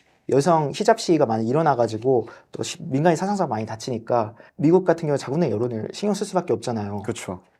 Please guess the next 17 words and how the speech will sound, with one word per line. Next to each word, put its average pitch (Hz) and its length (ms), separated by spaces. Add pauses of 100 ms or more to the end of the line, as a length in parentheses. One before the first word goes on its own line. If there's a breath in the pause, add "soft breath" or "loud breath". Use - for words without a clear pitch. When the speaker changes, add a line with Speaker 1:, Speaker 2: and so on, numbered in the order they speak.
Speaker 1:
그러면은 147 520 (500)
이란에서 175 960
민간인 139 360
사상자가 143 600
시위로 175 280
많이 110 220
커지고 190 340
있고 117 420 (520 loud breath)
사실 208 300
미국의 156 460
이란 175 360
커뮤니티가 190 540
또 180 80
되게 214 180
커요. 175 420 (420)
Speaker 2:
음. 110 760
Speaker 1:
왜냐면은 131 600